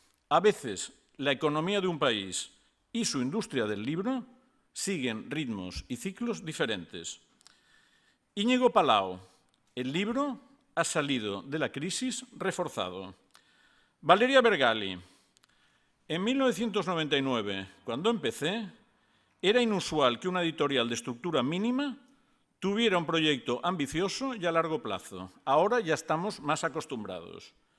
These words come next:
Matthew Clayton, si no vendes tus libros por adelantado, no estás maximizando el beneficio que puedes obtener con ellos.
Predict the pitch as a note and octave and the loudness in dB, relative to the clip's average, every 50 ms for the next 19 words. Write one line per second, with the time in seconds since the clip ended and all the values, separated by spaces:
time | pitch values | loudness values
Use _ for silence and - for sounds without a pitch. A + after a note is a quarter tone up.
0 | _ _ _ _ _ _ _ _ _ _ _ _ _ _ E3 G3+ A3+ - C4 C4+ | _ _ _ _ _ _ _ _ _ _ _ _ _ _ 0 0 2 2 0 -4
1 | F3+ - E3 C#3 C3 A2 F#2 A2+ G#2 G2 F#2+ F#2+ G2 - _ _ _ _ - _ | -2 2 2 2 2 2 -2 -6 -8 -8 -8 -12 -14 -18 _ _ _ _ -20 _
2 | _ _ _ _ - - - - G3 G3 G#3 A#3+ C4+ B3 A3 A#3 A3 G#3+ G3 - | _ _ _ _ -10 -8 -4 -2 -2 0 2 2 2 4 4 4 4 4 -2 -2
3 | - - D#3+ C3+ - C#3+ C3 B2 G#2+ G#2 G#2+ G#2 - - G3+ G3 C#3+ C3+ B2 B2 | -2 -6 -6 -6 -4 -2 -2 -2 -2 -2 -4 -6 -4 -2 -2 2 2 4 2 2
4 | G#2+ G2+ G2 G2 - B2+ B2+ C#3+ F3 A#3+ C4+ C4 F#3+ - - _ _ _ - D#3 | 0 0 -4 -2 0 0 0 0 0 -4 -4 -6 -8 -12 -20 _ _ _ -6 -2
5 | F#3 G3+ F#3 - - E3+ C#3 B2 - - B2+ A#2+ A#2 - B2 A2+ G#2+ G#2 - A#2 | -2 0 -2 0 0 0 0 0 -2 -4 -6 -6 -4 -4 -4 -4 -4 -4 -4 -4
6 | G2+ G2 G2 F#2 G2 F#2 F2 - _ A2+ A2+ B2 F#3 G#3 D3 A2+ - - C3+ C3 | -4 -4 -6 -8 -10 -10 -12 -12 _ -8 -8 -6 -6 -6 -6 -8 -8 -8 -12 -12
7 | - - F3+ G#3 A#3+ A#3 - - _ _ _ - B2+ G2 G#2+ C3+ B2 A#2 A2+ - | -10 -10 -10 -8 -8 -10 -14 -18 _ _ _ -12 -12 -8 -4 -4 -4 -4 -4 -6
8 | G2 - - A2+ B2+ D#3+ E3+ E3 F3 C#3+ A#2 G#2 F2 E2 E2+ F2 F2 - - | -8 -8 -8 -6 -6 -8 -8 -8 -8 -6 -6 -6 -8 -10 -12 -16 -18 -20 -20